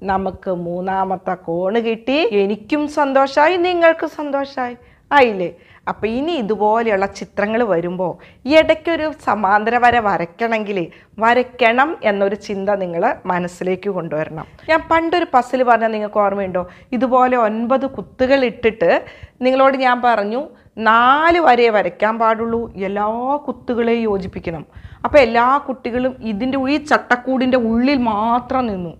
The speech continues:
നിങ്ങൾക്ക് വരയ്ക്കാൻ പറ്റില്ലേ? നിങ്ങൾ ആ പസിൽ ഒന്നും കൂടെ കണ്ടു നോക്കിയാൽ മതി. അപ്പൊ നമ്മൾ എന്ത് ചെയ്യണം? അത് ചെയ്യണമെങ്കിൽ വേറെ എന്ത് വേണം? ചിന്തിക്കണം. അപ്പൊ ആ ചിന്തകളാണ് നമുക്ക് പുതിയ, ആ, കാര്യങ്ങൾ കണ്ടെത്താൻ സഹായിക്കുക.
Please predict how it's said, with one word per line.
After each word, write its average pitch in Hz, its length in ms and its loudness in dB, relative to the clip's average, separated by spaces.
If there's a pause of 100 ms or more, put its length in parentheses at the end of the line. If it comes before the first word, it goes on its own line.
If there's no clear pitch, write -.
(480)
നിങ്ങൾക്ക് 294 260 -2
വരയ്ക്കാൻ 277 360 0
പറ്റില്ലേ? 240 440 -4 (440)
നിങ്ങൾ 208 220 -2
ആ 226 100 4
പസിൽ 220 420 -4
ഒന്നും 202 180 -4
കൂടെ 185 200 -6
കണ്ടു 170 200 -4
നോക്കിയാൽ 151 300 -8
മതി. 151 140 -14 (380)
അപ്പൊ 330 220 4
നമ്മൾ 285 380 0
എന്ത് 262 220 0
ചെയ്യണം? 214 400 -2 (320)
അത് 339 220 2
ചെയ്യണമെങ്കിൽ 254 560 0
വേറെ 226 280 2
എന്ത് 202 240 -4
വേണം? 160 420 -6 (200)
ചിന്തിക്കണം. 294 720 -4 (400)
അപ്പൊ 320 180 4
ആ 311 180 6
ചിന്തകളാണ് 277 1040 0 (180)
നമുക്ക് 208 540 -4 (240)
പുതിയ, 220 320 0
ആ, 196 420 0
കാര്യങ്ങൾ 202 480 0
കണ്ടെത്താൻ 220 760 -2
സഹായിക്കുക. 160 680 -10